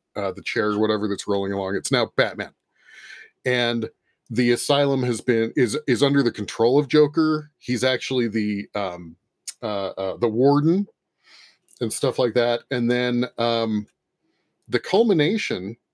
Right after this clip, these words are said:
is it gets to the point where it cuts to, instead of third person, it's now first person.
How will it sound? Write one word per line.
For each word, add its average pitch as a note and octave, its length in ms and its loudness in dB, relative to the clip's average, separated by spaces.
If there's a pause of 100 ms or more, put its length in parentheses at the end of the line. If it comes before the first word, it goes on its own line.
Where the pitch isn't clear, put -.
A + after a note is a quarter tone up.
(160)
is A#2+ 300 2
it A#2 100 -6
gets C3+ 260 -2
to D#3+ 120 2
the D3 60 0
point B2+ 420 -2
where A#2+ 360 2 (1040)
it C3 240 0
cuts - 420 -2
to, C#3+ 320 2
instead B2+ 300 -2
of A#2 100 0
third D#3 320 0
person, A2+ 480 -2
it's - 200 -10
now A2+ 140 -4
first - 380 -4
person. B2 460 -2